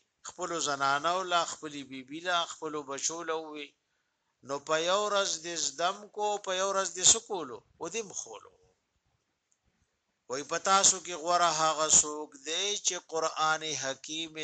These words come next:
زده کو او نورو ته وښیلو. ا دې کې دا هم راځي د قرآن الفاظ زده کول، د دې قرأت او تجوید زده کول، د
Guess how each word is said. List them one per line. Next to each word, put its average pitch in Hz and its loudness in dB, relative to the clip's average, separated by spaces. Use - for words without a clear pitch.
زده - 0
کو 160 -14
او 180 -2
نورو 156 -10
ته 139 -10
وښیلو. 113 -12
ا - -2
دې 160 -4
کې 170 -8
دا 180 2
هم 202 -8
راځي 165 -2
د 160 -8
قرآن 147 -2
الفاظ 143 -4
زده 135 -10
کول، 127 -16
د 127 -10
دې 151 -4
قرأت 147 -4
او 151 -4
تجوید 147 -6
زده 143 -4
کول، 139 -12
د 147 -2